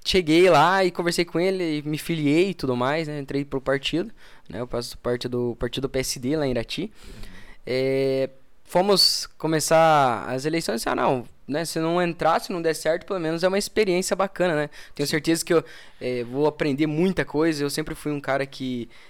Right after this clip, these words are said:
Speaker 1: é, nunca fiquei no comodismo, sempre quis buscar, conhecer, aprender, né? E, e não vou parar por aí.
Speaker 2: Justo, isso é bom, hein?
Speaker 1: <laughs> É,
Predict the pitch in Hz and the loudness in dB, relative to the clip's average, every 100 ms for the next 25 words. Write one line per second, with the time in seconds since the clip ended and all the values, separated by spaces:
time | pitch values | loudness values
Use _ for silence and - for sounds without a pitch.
0 | - - 113 113 135 156 151 - - 143 | -16 -8 -6 -4 -4 -6 -10 -12 -4 -2
1 | 143 135 127 123 117 151 151 135 175 208 | 0 0 -2 -4 -4 0 0 0 0 0
2 | 180 175 - - 196 180 - 170 143 143 | -2 -8 -10 -2 -2 -2 -6 -8 -6 -8
3 | - 156 - 147 135 - 156 151 - 135 | 0 0 0 -2 -2 -2 -2 -2 -2 -2
4 | 123 131 156 - - - - 120 139 139 | -2 -2 -6 -10 -20 -20 -12 -8 -6 -6
5 | 135 139 - - 147 180 208 220 214 185 | -8 -10 -16 -4 2 2 6 6 8 6
6 | 185 180 160 185 254 - - 622 147 170 | 6 6 6 6 2 -4 -6 -6 -4 -4
7 | - 165 170 - - 110 - 104 123 131 | -2 -2 -2 -6 -12 -10 -8 -6 -4 -4
8 | 123 120 123 123 120 120 | -4 -4 -2 0 0 -4